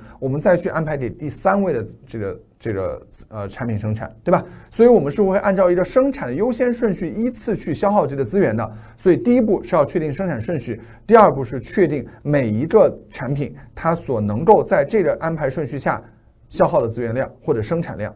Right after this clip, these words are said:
啊，这是我们在整个约束资源最优利用下面我们在核心确定的这个方向。然后最后我们要去，去计算的其实是这个，啊，怎么去安排优先生产，确定的那个标准是什么？是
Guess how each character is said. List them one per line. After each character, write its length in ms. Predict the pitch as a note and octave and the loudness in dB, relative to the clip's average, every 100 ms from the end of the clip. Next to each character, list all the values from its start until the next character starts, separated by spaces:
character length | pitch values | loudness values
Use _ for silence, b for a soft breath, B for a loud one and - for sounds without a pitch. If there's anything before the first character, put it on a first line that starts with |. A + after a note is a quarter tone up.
| _ | _
啊， 180 | - G#2 - | -10 -10 -8
这 160 | D#3+ | -10
是 160 | C3 C#3+ | -6 -4
我 100 | A2+ | -4
们 140 | F#2+ | -4
在 200 | G#2 C3+ G2 B B | -2 -2 -4 B B
整 160 | - | -4
个 80 | A#2 | -2
约 140 | C#3 F3 | 0 0
束 160 | F3 | -2
资 140 | C#3 D3+ | -4 -4
源 120 | C#3 | -4
最 140 | E3+ | -2
优 100 | E3+ | -2
利 80 | F#3+ | 0
用 160 | A#3 F3 | -2 -2
下 120 | D#3 | -4
面 120 | B2 | -6
我 60 | G2 | -6
们 100 | G2+ | -6
在 220 | A#2 G2 | -4 -4
核 180 | G2+ G#2 | -6 -8
心 160 | B2 | -8
确 160 | A2 C3 | -8 -6
定 140 | A2+ | -6
的 180 | F#2+ C2+ B B | -6 -8 B B
这 160 | - G#2 | -10 -10
个 300 | - C2 - | -8 -8 -8
方 160 | - A2+ | -6 -4
向。 180 | A2+ B B - | -6 B B -2
然 100 | C#3+ | -2
后 60 | |
最 160 | - A#3+ | 2 4
后 180 | A#3 E3+ | 6 4
我 60 | |
们 100 | A2+ | 0
要 80 | A#2+ | -4
去， 300 | A#2 C#3+ B2 - - _ _ | -4 -4 -4 -8 -20 _ _
去 320 | - - B2+ | -16 -6 -6
计 180 | A2+ C#3+ | -4 -4
算 240 | C3 - | 0 0
的 180 | B2 G#2 B B - | 0 -4 B B -14
其 180 | - | -8
实 160 | A#2+ C#3 | -6 -6
是 280 | C3 C#3 A#2+ | -8 -6 -4
这 180 | B2 A2+ | -4 -4
个， 300 | G2 F2+ b b b _ | -2 -4 b b b _
啊， 300 | - G2 F2 D#2 | -8 -8 -8 -8
怎 160 | - | -4
么 100 | G2+ | -4
去 100 | B2 | -2
安 140 | F#3+ D3 | -4 -4
排 100 | C#3 | -4
优 140 | B2 | -4
先 220 | B2+ B2+ | -4 -6
生 180 | A2+ B2 | -6 -8
产， 160 | A#2 - b b b | -8 -10 b b b
确 240 | - - F3 | -8 -4 -2
定 160 | E3 | -2
的 60 | D3 | -4
那 100 | C#3+ | -4
个 60 | |
标 240 | C#3+ F#3+ A3 | 0 4 4
准 140 | D#3 | 2
是 160 | A2 A2+ | -4 -10
什 120 | A2 | -10
么？ 80 | - b b b b | -14 b b b b
是 380 | - - C3+ | -12 -2 -2